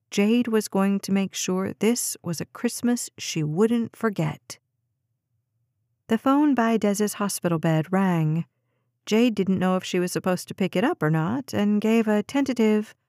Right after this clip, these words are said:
"Hello?" "Hey, it's me." "Aisha,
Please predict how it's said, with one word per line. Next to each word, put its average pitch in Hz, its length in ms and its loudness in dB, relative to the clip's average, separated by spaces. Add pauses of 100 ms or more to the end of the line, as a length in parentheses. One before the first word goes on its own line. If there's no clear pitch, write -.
(320)
"Hello?" 180 560 2 (1600)
"Hey, 269 540 2
it's 254 280 0
me." 247 640 6 (760)
"Aisha, 170 600 0